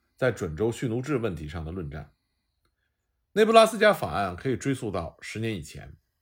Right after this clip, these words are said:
渴望土地的拓荒者坚持主张建立准州组织，以废除印第安人对那里土地的所有权，而为自己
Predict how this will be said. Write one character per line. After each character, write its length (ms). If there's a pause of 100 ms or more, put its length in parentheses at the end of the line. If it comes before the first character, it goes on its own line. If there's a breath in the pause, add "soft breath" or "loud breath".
(380)
渴 140
望 140
土 200
地 140
的 100
拓 160
荒 180
者 240 (220)
坚 200
持 140
主 180
张 220
建 220
立 240
准 120
州 140
组 160
织， 260 (440 soft breath)
以 120
废 280
除 320
印 160
第 80
安 80
人 180
对 140
那 160
里 140
土 200
地 140
的 80
所 160
有 60
权， 280 (500)
而 100
为 100
自 220
己 300